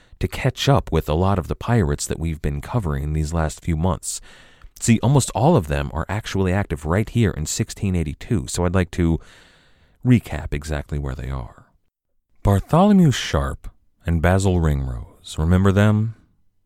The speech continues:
Well, since we left them, they had stuck around in the Pacific for almost a year.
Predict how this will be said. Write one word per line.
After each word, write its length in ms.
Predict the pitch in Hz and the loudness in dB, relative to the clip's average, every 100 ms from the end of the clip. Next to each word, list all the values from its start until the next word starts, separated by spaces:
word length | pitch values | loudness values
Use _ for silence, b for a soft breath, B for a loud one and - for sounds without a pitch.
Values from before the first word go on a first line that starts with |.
| _ | _
Well, 340 | 104 110 107 107 | 4 6 4 2
since 300 | - 147 - | 0 0 0
we 80 | |
left 380 | 78 87 139 - | 0 0 -2 -4
them, 380 | - 69 73 90 | -6 -4 -4 -2
they 200 | 87 90 | 0 0
had 260 | 87 80 82 | 0 0 -4
stuck 300 | - 90 87 | -4 -2 0
around 500 | 78 92 76 85 92 | 0 2 2 2 2
in 140 | 82 | 0
the 80 | 80 | 0
Pacific 500 | 82 - - 69 67 | -4 -4 -4 -4 -6
for 300 | - 71 - | -6 -4 -2
almost 320 | 104 98 - | 0 0 -2
a 80 | 76 | -4
year. 280 | 76 71 | -4 -4